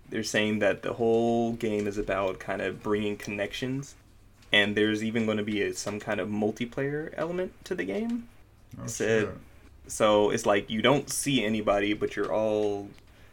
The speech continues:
Speaker 1: so, like, if you build shelters up, other people can use your shelters. If you're setting down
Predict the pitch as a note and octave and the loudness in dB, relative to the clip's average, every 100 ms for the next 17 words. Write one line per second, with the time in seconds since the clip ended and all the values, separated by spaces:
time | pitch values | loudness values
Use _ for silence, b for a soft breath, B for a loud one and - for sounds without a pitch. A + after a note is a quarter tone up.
0 | - A2 G#2 F#2 G2+ A2+ A2 G#2+ G#2 F#2+ | -6 0 0 0 -4 -4 -2 0 0 0
1 | - A2 G#2+ A2 - G2 - - G#2+ G2+ | 0 0 0 -2 -4 -6 -4 -2 0 -2
2 | - G#2 F#2 G#2 G2 G2+ G2+ F#2+ F#2+ F#2+ | -2 -10 -10 -10 -10 -8 -8 -6 -6 -6
3 | G2+ F#2+ F#2+ - F2+ G#2+ G#2 G#2+ G#2 G#2 | -4 -4 -4 -8 -10 -8 -6 -4 -6 -10
4 | B B B - - A2+ G#2+ G2+ G2+ G2 | B B B -12 0 2 4 0 -2 -4
5 | G2+ G2 G2 G2 G2+ G2+ F2 F2+ | -2 0 0 -2 -4 -6 -8 -12